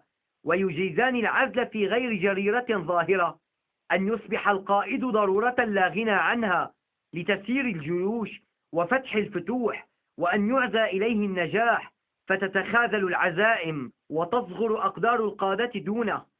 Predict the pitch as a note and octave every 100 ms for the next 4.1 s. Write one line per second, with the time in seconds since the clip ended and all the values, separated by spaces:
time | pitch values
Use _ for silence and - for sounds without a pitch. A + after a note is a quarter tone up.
0 | _ _ - F3 F#3 F#3+ B3+ A#3+ G#3+ A3
1 | G3 F3 F#3+ G3+ G3 A#3+ G3+ F#3+ B3 G#3+
2 | - _ _ - F#3 A#3+ A3 G3+ G3+ G3+
3 | E3 F#3 B3+ C4 A3+ F3 E3 E3 G3 G#3
4 | D#3